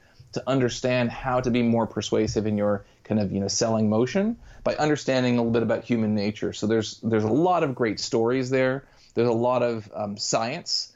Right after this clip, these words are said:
There's a lot of data and statistics to help arm you with the tactics and conviction you need to be more persuasive in your,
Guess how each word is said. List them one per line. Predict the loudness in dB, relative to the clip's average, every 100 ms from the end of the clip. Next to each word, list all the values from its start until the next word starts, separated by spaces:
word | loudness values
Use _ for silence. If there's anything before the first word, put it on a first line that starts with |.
| _
There's | -4 0
a |
lot | 0 -2
of | -2
data | -2 0
and | -4
statistics | -6 -10 -6 -6 -4 -4 -4 -8
to | -6
help | -2 -4 -4 -2
arm | -2 0
you | -2 -4 -6 -8 -20 _ _
with | -2 0 -4 -18 -6
the | -6
tactics | -4 -6 -4 -6 -4
and | -4
conviction | -2 -2 -4 -4
you |
need | -2 -4 -4
to | -2
be | 0
more | 0 -2
persuasive | -4 -2 -4 -2 -2
in | 0
your, | 2 2 0